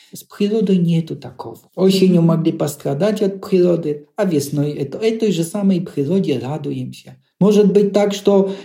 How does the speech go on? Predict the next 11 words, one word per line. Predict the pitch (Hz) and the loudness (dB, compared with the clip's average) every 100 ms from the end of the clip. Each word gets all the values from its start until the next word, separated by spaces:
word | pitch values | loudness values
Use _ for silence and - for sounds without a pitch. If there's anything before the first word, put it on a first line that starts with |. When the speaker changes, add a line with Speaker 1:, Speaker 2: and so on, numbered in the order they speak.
| - | 0
Speaker 1:
я | 190 | 2
проходил, | 185 190 196 185 185 247 226 - _ - | 4 2 4 2 4 2 2 -2 _ -6
э, | 170 165 165 156 151 147 - | -4 -2 -2 -6 -8 -10 -4
под | 160 156 | -4 -4
деревом, | 135 160 139 135 131 131 139 | 0 2 2 2 0 -2 0
и | 170 170 165 160 151 | 0 2 2 0 -8
сухая | - 196 196 202 196 | -4 -2 0 0 0
ветка | 175 220 226 190 | 0 -2 0 -2
на | 170 | -2
меня | 147 139 131 | -2 -2 -2
упала. | 127 123 117 117 - | -4 -4 -8 -8 -10